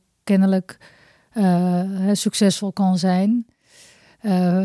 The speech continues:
zou je zeggen van, dit vraagt om keuzes maken. Maar dat vind ik,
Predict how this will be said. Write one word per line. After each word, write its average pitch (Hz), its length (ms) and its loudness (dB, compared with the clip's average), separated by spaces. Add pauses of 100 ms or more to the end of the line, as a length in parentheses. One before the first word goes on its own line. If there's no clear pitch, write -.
zou 220 280 2
je 226 60 2
zeggen 180 320 -6
van, 185 240 -4
dit 196 200 -2
vraagt 208 440 0
om 202 260 -2
keuzes 220 520 2
maken. 170 580 -6 (480)
Maar 196 240 0
dat 202 260 -2
vind 220 220 -2
ik, 220 120 -2